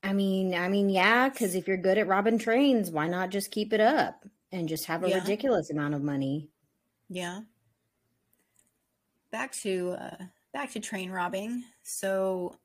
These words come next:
Speaker 2: Sam and his entourage hold up a train in February of eighteen seventy-eight, and this robbery lands them about thirteen hundred dollars.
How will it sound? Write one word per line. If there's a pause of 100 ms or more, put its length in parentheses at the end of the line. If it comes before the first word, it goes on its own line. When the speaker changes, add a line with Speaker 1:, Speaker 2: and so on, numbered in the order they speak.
(120)
Speaker 2:
Sam
and
his
entourage (540)
hold
up
a
train
in
February
of
eighteen
seventy-eight, (460)
and
this
robbery
lands
them
about
thirteen
hundred
dollars.